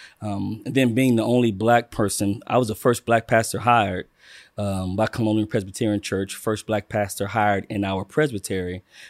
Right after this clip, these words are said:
which is our regional in the churches. And so,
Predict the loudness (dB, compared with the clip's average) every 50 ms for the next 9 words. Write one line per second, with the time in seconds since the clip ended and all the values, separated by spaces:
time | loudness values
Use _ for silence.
0 | _ _ -10 -6 -6 -4 -4 -2 -2 -2 -2 0 0 0 0 0 -2 -2 -2 -4
1 | -6 -4 0 0 0 0 0 -4 -4 -4 -6 -10 -14 -18 -20 -20 _ _ _ _
2 | _ _ _ _ _ _ _ -2 4 4 4 8 10 8 10 10 8 6 6 2